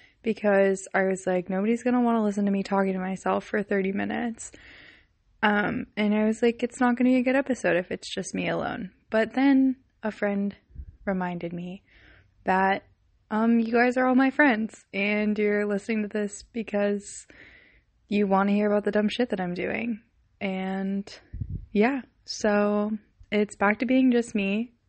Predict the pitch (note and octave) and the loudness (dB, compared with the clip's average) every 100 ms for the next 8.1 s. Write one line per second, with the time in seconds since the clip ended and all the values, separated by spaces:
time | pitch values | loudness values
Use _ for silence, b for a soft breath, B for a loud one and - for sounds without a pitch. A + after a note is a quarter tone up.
0 | - - F#3+ F#3+ B3 - F#3 F#3 G3 C4+ | -6 -2 0 0 -2 -2 -2 0 0 0
1 | B B B B - G3 F#3 A#3 D4 A#3+ | B B B B 0 0 -2 0 2 2
2 | F#3 - G3 G3+ B3 D#4+ _ _ _ _ | 0 -2 -4 0 -2 -2 _ _ _ _
3 | _ - D#4 B3+ G3 - _ _ - - | _ 6 8 8 4 -6 _ _ -20 -20
4 | _ - A#3 G3 F3+ F#3+ - _ _ _ | _ -16 -10 -4 -4 -6 -10 _ _ _
5 | - - A#3+ C4 C#4 D4 D4 - B B | -20 -8 0 2 2 2 0 -6 B B
6 | B B B B B _ - B3+ C4+ C#4+ | B B B B B _ 4 4 6 4
7 | C#4+ C#4+ C#4 D#4+ - A3 F#3 F3+ F#3 - | 4 4 2 0 -2 0 0 0 -2 -4
8 | C4 | -4